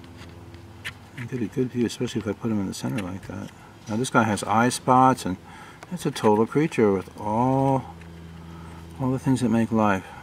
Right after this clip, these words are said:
Reproductive system, respiratory system, circulatory system, excretory system, everything, that little package. Cool.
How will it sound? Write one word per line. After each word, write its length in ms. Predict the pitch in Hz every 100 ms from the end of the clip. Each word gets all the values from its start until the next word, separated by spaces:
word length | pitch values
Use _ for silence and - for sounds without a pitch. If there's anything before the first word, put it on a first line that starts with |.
| - - - -
Reproductive 560 | 110 107 107 110 - 104
system, 440 | 110 107 - 107 - - - - - - - - - -
respiratory 540 | - 113 107 - - -
system, 340 | - - -
circulatory 500 | - 110 107 - 92
system, 460 | - 104 - - 95 - - - - - -
excretory 640 | - 113 - - - - -
system, 400 | - - - - - - - - - - - - - - - - - - - - -
everything, 460 | 107 101 - 95
that 120 | 98 95
little 160 | 101
package. 320 | 101 95 92 - - - - - - - - - - - - - - - - - - - - - - - - - - - - - - - - - - - - - - - - - - - - - - - - - - - -
Cool. 160 | -